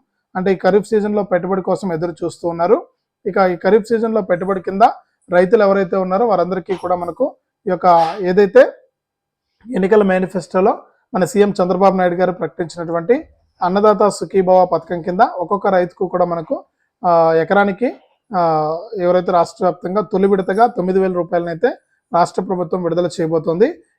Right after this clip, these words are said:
ఇక సంవత్సరానికి ఎన్నికల మేనిఫెస్టోలో సీఎం చంద్రబాబు నాయుడు గారు ఇరవై వేల రూపాయలు ఇస్తామని హామీ ఇచ్చారు. ఇక ఆయన ఇచ్చినటువంటి హామీ మేరకు తొలి విడత డబ్బులనైతే విడుదల చేయబోతున్నారు.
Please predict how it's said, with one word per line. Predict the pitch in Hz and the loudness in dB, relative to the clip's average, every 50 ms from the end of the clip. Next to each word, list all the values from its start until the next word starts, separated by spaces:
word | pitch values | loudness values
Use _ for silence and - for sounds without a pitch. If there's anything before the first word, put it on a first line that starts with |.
| _ | _
ఇక | - 185 202 | -4 -2 -2
సంవత్సరానికి | 196 - 196 196 208 196 226 233 226 226 220 196 240 240 | 0 0 0 0 0 2 2 4 4 4 2 0 -2 -2
ఎన్నికల | 254 220 185 190 185 214 208 208 | -2 -2 -2 -2 0 0 0 0
మేనిఫెస్టోలో | 196 185 180 185 185 180 214 180 170 - 202 185 202 202 | 0 0 -2 -4 -4 -4 -6 -6 -6 -4 -6 -4 -4 -4
సీఎం | - - 185 185 180 | -4 -4 -4 -4 -4
చంద్రబాబు | 156 175 170 175 175 175 170 170 | -6 -8 -6 -4 -2 -2 -2 -2
నాయుడు | 170 165 160 165 | -2 -4 -4 -2
గారు | 170 175 196 285 339 - _ _ _ _ _ - | 0 0 0 0 -2 -6 _ _ _ _ _ -4
ఇరవై | - 196 202 208 208 | 0 2 4 4 4
వేల | 208 208 208 | 4 2 2
రూపాయలు | 196 190 190 196 190 185 | 0 -2 0 0 -2 -2
ఇస్తామని | 180 165 - - 180 180 180 165 | -2 -4 -6 -6 -6 -6 -6 -4
హామీ | 156 165 165 175 170 | -4 -4 -4 -4 -4
ఇచ్చారు. | 165 156 - 180 175 202 285 349 - _ _ _ _ _ - | -6 -4 -4 -2 0 0 0 -2 -4 _ _ _ _ _ -8
ఇక | 190 185 - | -4 0 2
ఆయన | 196 190 190 190 | 2 2 2 0
ఇచ్చినటువంటి | 180 - 220 226 220 226 226 220 208 226 | -4 -4 -2 -2 -2 0 -2 -2 -2 -2
హామీ | 180 175 180 180 185 185 | 0 0 0 0 0 0
మేరకు | 180 180 175 175 165 175 254 - - - _ _ _ _ _ - | 0 0 0 0 0 0 -2 -2 -4 -6 _ _ _ _ _ -2
తొలి | 196 196 214 | 0 2 4
విడత | 220 214 208 214 202 | 4 4 2 2 2
డబ్బులనైతే | 180 180 175 185 185 185 180 170 190 | 2 2 0 0 -2 -2 -2 -2 -2
విడుదల | 175 165 160 165 180 180 | -2 -2 0 -2 -2 -2
చేయబోతున్నారు. | 175 - 185 170 160 170 160 156 160 165 165 175 220 311 | -4 -4 -4 -4 -2 -4 -4 -4 -4 -4 -2 0 0 -2